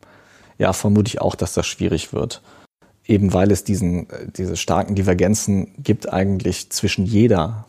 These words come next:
Partei, also einmal zwischen den großen, größeren, sag ich mal, und den kleinen,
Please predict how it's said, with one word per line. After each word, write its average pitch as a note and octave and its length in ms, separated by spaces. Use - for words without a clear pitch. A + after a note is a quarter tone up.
Partei, F#2 580
also - 180
einmal F#2+ 240
zwischen - 240
den F#2+ 120
großen, G2+ 560
größeren, A2 520
sag F#2+ 180
ich G#2 80
mal, G#2+ 80
und G2+ 180
den G#2 100
kleinen, G#2 480